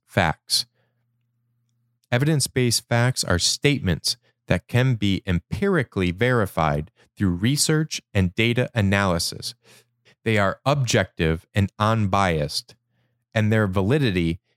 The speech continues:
can be established through multiple sources of evidence. Examples of evidence-based facts include the Earth's rotation around the sun,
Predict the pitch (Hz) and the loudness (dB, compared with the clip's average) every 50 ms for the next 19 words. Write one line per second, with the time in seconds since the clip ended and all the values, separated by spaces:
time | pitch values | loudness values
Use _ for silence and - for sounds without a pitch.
0 | _ _ - 113 110 104 113 - - 107 110 - - - 127 127 135 131 117 98 | _ _ 0 0 2 2 0 0 0 0 0 0 0 0 0 0 0 0 0 -2
1 | 85 82 - - - _ _ _ _ _ _ _ - 104 95 90 90 110 131 139 | -2 -2 -4 -8 -12 _ _ _ _ _ _ _ -2 0 0 2 2 0 0 -2
2 | - - 151 - 143 143 135 - - - 117 120 131 123 - - 143 139 127 - | -2 -4 -2 -2 -2 -2 -2 -2 0 0 0 0 0 0 -2 -2 -2 -2 -2 -4
3 | - - 92 90 - - - 117 107 107 87 82 73 - - - - - - _ | -2 -4 -4 -4 -4 -4 -2 0 0 0 0 -2 -4 -4 -4 -4 -4 -4 -6 _
4 | _ _ _ _ _ _ _ - 113 104 98 120 135 156 151 - 101 90 85 80 | _ _ _ _ _ _ _ -4 -2 0 2 2 2 0 0 0 0 0 0 -2
5 | - - _ _ - - 98 - - - 123 123 127 120 120 110 101 - _ - | -4 -10 _ _ 0 0 0 0 -2 -2 -2 0 0 2 0 0 -2 -4 _ -2
6 | 110 101 92 - - _ - 117 113 104 87 76 - - - - _ - 110 98 | 0 0 0 -2 -4 _ 0 2 2 2 2 0 -4 -8 -12 -10 _ -4 -2 -2
7 | - _ - 110 107 98 92 90 - - 123 131 143 - - - 113 101 92 - | -2 _ -2 0 0 0 -2 -4 -4 -2 -2 -2 0 -2 -2 -2 0 -2 -2 -2
8 | - - 120 123 123 - - 160 156 160 170 - 110 98 98 95 90 87 82 78 | -4 -2 0 0 0 0 0 0 0 0 0 -2 -2 0 0 0 0 0 0 -2
9 | 73 - - - 117 113 127 135 143 160 170 | -2 -2 0 0 0 2 2 0 -2 -4 -6